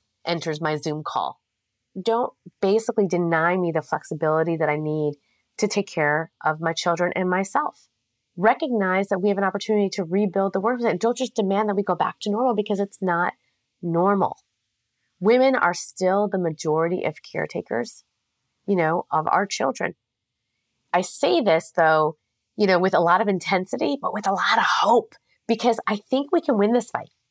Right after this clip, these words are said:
The thing that we have got to really lean into is the community that we have with one another and our allies, because we are tired. But at the same time, we need to turn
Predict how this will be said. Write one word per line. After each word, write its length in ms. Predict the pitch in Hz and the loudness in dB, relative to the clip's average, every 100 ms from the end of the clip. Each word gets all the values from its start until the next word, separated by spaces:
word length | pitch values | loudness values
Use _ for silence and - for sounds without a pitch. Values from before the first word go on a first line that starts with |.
| _ _ - | _ _ -6
The 140 | 185 | -4
thing 320 | 180 - 247 277 | -4 -2 0 2
that 140 | 190 | 2
we 140 | 196 | 2
have 220 | 180 160 160 | 0 -2 0
got 280 | 151 147 - | 0 0 -2
to 120 | - 180 | -6 -2
really 260 | 170 160 | 0 0
lean 260 | 156 151 156 | 0 0 0
into 440 | 240 285 277 185 - | 0 0 -2 -2 0
is 140 | 160 | -2
the 100 | 165 | -6
community 560 | - 170 160 175 180 170 | -6 -4 -2 0 0 0
that 140 | - | 0
we 80 | 156 | 0
have 140 | 147 | 0
with 140 | 151 - | 0 -2
one 100 | 143 | -2
another 280 | 139 139 | 0 0
and 140 | - 143 | 0 -2
our 120 | 135 | -2
allies, 340 | - 139 139 175 | 2 2 2 0
because 220 | 185 202 | -2 0
we 100 | 240 | 2
are 140 | 240 | 2
tired. 440 | 247 - 101 80 - _ _ _ _ - | 2 -2 -2 -4 -8 _ _ _ _ 0
But 120 | 202 | 0
at 80 | 196 | 0
the 80 | |
same 360 | 190 - 226 214 | -4 0 0 0
time, 520 | - 208 214 208 190 - | -4 0 2 2 0 -4
we 160 | 175 190 | -2 -2
need 120 | 170 | -2
to 160 | - - - | -6 -10 -2
turn 540 | 214 220 208 165 151 | 0 0 0 -2 -4